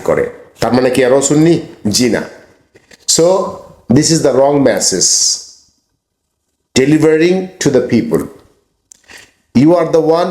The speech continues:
who danger, you are the one who danger for pure Muslim, for innocent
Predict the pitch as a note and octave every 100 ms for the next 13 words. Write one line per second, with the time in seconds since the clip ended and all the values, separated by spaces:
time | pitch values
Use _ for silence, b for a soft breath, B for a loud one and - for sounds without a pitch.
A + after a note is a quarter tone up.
0 | D3+ E3 A#2 - C#3+ C#3+ D3+ A#2+ B2 F#2
1 | E2 - _ _ _ G2+ C#3 D#3 C3+ B2
2 | B2+ C3 D#3 F#3+ - - - B2+ G2 -
3 | D3+ D3+ C3+ D#3 D3+ C3 C3 E3+ - -
4 | - _ _ _ _ - E3 D#3 B2 C3+
5 | C#3+ - F#3 G3 F#3 - _ _ _ -
6 | C#3 C3+ D#3 F3+ - - - _ C3+ D3
7 | E3 D#3 B2